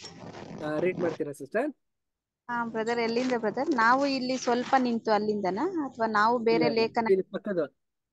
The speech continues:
Speaker 1: ಆ, ಈ
Speaker 2: ಹಾ,
Speaker 1: ಲೈನ್.
Speaker 2: ಸರಿ.
Speaker 1: Thank
Speaker 2: ಹಾ,
Speaker 1: you.
Speaker 2: ಓಕೆ ಬ್ರದರ್. ನಾವು ಬೇರೆ ಲೇಖನಗಳಲ್ಲಿ ತೋರಿಸಿಕೊಟ್ಟಿರುವ ಹಾಗೆ ಮನುಷ್ಯರನ್ನು ಹೀಗೆ ವ-, ವಶ ಮಾಡಿಕೊಳ್ಳುವ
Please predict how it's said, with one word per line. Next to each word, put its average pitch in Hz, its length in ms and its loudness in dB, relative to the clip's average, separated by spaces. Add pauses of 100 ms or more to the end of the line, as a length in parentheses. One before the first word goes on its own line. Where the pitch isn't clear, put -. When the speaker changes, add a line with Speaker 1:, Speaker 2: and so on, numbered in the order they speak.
(220)
Speaker 1:
ಆ, 139 200 -6
ಈ 143 100 -4
Speaker 2:
ಹಾ, 233 180 6
Speaker 1:
ಲೈನ್. 135 100 -6
Speaker 2:
ಸರಿ. 233 180 -4 (1300)
Speaker 1:
Thank 156 220 -8
Speaker 2:
ಹಾ, 226 100 0
Speaker 1:
you. 226 100 2
Speaker 2:
ಓಕೆ 233 140 -2
ಬ್ರದರ್. 185 220 -2 (3000)
ನಾವು 262 360 4 (440)
ಬೇರೆ 285 320 4
ಲೇಖನಗಳಲ್ಲಿ 233 1000 4 (120)
ತೋರಿಸಿಕೊಟ್ಟಿರುವ 240 840 2
ಹಾಗೆ 196 480 2 (140)
ಮನುಷ್ಯರನ್ನು 254 680 4
ಹೀಗೆ 214 480 2
ವ-, 202 220 0 (400)
ವಶ 220 220 2
ಮಾಡಿಕೊಳ್ಳುವ 247 720 2